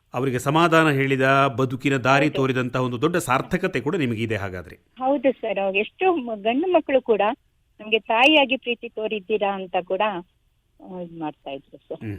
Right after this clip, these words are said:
Speaker 1: ಹ್ಮ್.
Speaker 2: ಹಾಗೆ.
Speaker 1: ಮೇಡಮ್, ಈಗ ಈ ಅವಧಿಯಲ್ಲಿ ನೀವು, ಆ, ಕಳೆದ ಎರಡು ಮೂರು ದಶಕಗಳಲ್ಲಿ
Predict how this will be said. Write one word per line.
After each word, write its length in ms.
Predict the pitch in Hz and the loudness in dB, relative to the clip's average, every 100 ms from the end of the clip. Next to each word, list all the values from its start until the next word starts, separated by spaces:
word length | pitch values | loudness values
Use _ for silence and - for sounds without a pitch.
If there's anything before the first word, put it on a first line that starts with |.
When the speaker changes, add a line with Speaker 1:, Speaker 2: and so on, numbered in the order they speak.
| - | -14
Speaker 1:
ಹ್ಮ್. 100 | 85 | -18
Speaker 2:
ಹಾಗೆ. 260 | 69 - _ _ _ _ _ _ _ - | -18 -20 _ _ _ _ _ _ _ -2
Speaker 1:
ಮೇಡಮ್, 200 | 233 220 | 0 2
ಈಗ 120 | 233 | 2
ಈ 260 | 220 214 233 | 0 2 4
ಅವಧಿಯಲ್ಲಿ 760 | 208 185 156 160 160 156 165 | 6 4 4 2 4 4 4
ನೀವು, 460 | 156 147 139 143 139 - - | 4 2 2 2 0 -2 -8
ಆ, 120 | 135 | -8
ಕಳೆದ 280 | - 143 135 | -4 -2 0
ಎರಡು 340 | 135 151 175 | 2 2 2
ಮೂರು 320 | 165 180 185 147 | 4 4 4 4
ದಶಕಗಳಲ್ಲಿ 920 | 147 180 156 147 139 127 139 143 | 0 -2 -4 -2 -2 0 -2 -2